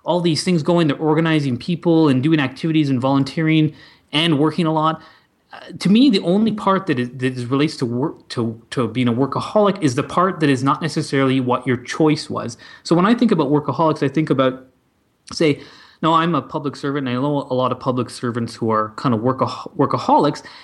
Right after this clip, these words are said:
And why I'd call them workaholics as opposed to someone who, say, volunteers a lot or does a lot of work on their own time in things, interests they like, is 'cause oftentimes people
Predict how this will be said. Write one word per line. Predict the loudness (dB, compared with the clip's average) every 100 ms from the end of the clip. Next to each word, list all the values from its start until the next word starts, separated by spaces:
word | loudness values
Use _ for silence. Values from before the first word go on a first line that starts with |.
| -2
And | 2
why | 2 2
I'd | 0
call | 0 2
them | 2 2
workaholics | 0 -2 -2 0 0 0
as | -4
opposed | -4 -2 -2 -2
to |
someone | -2 0 0
who, | -2
say, | -2 -2
volunteers | 2 2 0 0 0 2
a | 2
lot | 2 2
or | 2
does | 0
a | 0
lot | 0
of | 0
work | 0 -2 -12 _ _
on | -2
their | 0 0
own | -2
time | -4 -2 0 0 -4 -8
in | -4
things, | -2 -2 -4 -6
interests | -4 -2 -2 -4 -8
they | -4 0
like, | 0 0 -4 -14 -20 -6 -2
is | 2
'cause | 4
oftentimes | 4 2 0 0 -2
people | -4 -4 0 0